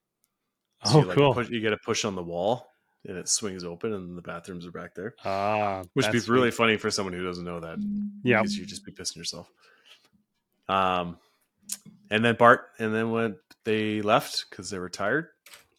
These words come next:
Speaker 1: 'cause
Speaker 2: Yep.
Speaker 1: he did that already, and Nathan and I went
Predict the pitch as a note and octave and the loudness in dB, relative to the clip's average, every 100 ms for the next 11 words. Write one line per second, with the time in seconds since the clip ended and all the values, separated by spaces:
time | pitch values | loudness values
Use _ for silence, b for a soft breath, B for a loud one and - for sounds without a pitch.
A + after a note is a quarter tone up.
0 | _ A#2+ B2+ A#2+ F#2 G2+ G2+ G2 F#2 G2 | _ 4 4 2 -4 -4 0 0 2 0
1 | C#3 D3+ G#2 F#2 F2+ - b b b b | 2 0 0 -4 -10 -14 b b b b
2 | b b b _ _ F2+ G2+ G#2 A2+ G#2 | b b b _ _ 0 0 2 0 2
3 | G#2+ A2 G#2 G#2+ A#2 | 2 2 2 0 -2